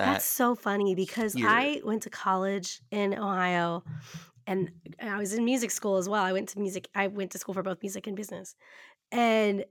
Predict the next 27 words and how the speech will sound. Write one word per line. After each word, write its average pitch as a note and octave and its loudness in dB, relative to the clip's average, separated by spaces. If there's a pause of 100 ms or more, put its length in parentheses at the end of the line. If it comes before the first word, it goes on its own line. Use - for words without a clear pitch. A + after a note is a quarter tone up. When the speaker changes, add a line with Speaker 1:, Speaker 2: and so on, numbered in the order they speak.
(340)
Speaker 1:
it A3+ 0
was, C#4 2
like, A3+ 0 (600)
awful. C4+ 4 (460)
I A#3 4
mean, C4+ 6
people C4+ 2
are D#4+ 4
just, C4 -2
and A3+ 4
even, C#4 4
<laughs> - -8
even D#4 2
with, C#4+ 0
like, A3+ -2
I A3 0
don't B3+ 2
know B3+ 2
if B3 -2
I A#3 0
should G3+ -4
even F3+ -4
say G3+ -4
this, G#3 -8
but, A#3 -10
like, A3 -6
s-, - -14